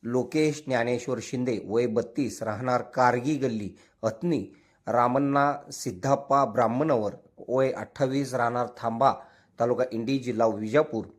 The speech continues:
असे सात जणांना पोलिसांनी ताब्यात घेतले असून पोलिसांनी जुगार अड्ड्यावर छापा मारून एकूण मिळून सात लाख अठरा हजार आठशे साठ रुपयांचा मुद्देमाल जप्त केला आहे.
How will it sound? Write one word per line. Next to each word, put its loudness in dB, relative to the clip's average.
असे -2
सात -2
जणांना 0
पोलिसांनी -6
ताब्यात 4
घेतले -2
असून -2
पोलिसांनी -2
जुगार 0
अड्ड्यावर 2
छापा 0
मारून 0
एकूण 0
मिळून 2
सात 0
लाख 2
अठरा 0
हजार 0
आठशे -6
साठ -2
रुपयांचा -2
मुद्देमाल 0
जप्त -4
केला 2
आहे. 2